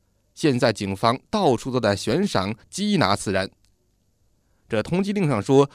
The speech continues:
提供逃犯线索者奖励五千元，亲手抓捕逃犯归案者奖励一万元。大伙儿一边看着，一边议论着。就在这时，国道上来了一辆摩托车，开到小卖部门口停了下来。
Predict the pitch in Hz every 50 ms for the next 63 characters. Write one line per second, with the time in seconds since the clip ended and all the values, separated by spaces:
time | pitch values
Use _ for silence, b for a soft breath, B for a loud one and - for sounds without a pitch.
0 | b b - - 107 117 120 143 160 156 - - 123 151 196 240 208 226 - 277
1 | 247 208 165 156 156 147 - 113 135 - - - - 123 104 113 156 226 226 151
2 | - - 98 101 95 90 87 - 175 185 202 175 120 101 98 - - _ _ _
3 | _ _ _ _ - - - 190 202 170 139 120 135 - 220 233 240 226 - 127
4 | - - - - 175 185 196 147 147 - 233 262 269 262 226 143 117 - 98 190
5 | 208 202 b b b - 101 85 87 90 107 117 104 95 95 80 - _ - 85
6 | 85 90 95 107 147 185 226 294 285 254 151 113 95 95 95 90 - _ _ _
7 | _ _ _ _ _ _ _ _ _ _ _ _ _ _ _ _ _ - 104 98
8 | 95 - - 95 95 104 135 170 185 214 240 - - 277 202 185 170 143 147 131
9 | - - - 101 104 95 101 123 190 214 170 117 104 98 98 92 95 - - _
10 | _ _ _ _ _ _ _ _ _ - _ - - 143 120 104 95 113 107 107
11 | 107 101 - - 104 104 110 b b b b b - 117 156 202 240 190 160 -
12 | - 131 98 - _ - - 92 98 107 101 95 92 85 90 90 95 98 107 101
13 | - - 117 156 185 _ _ _ _ _ _ _ _ _ _ _ _ _ - -
14 | 107 113 110 107 104 - 107 98 101 120 123 139 139 123 120 151 185 - - 117
15 | 107 113 - - 113 151 170 151 123 127 104 98 98 92